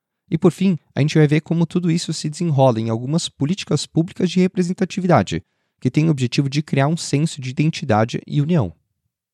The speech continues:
Então vamos lá. Na teoria federalista,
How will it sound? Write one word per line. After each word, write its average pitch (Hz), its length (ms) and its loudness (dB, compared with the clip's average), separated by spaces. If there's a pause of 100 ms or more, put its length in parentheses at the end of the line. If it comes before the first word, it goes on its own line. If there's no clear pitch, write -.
(880)
Então 214 220 2
vamos 220 240 4
lá. 92 180 6 (160)
Na - 120 -2
teoria 151 340 4
federalista, 107 640 0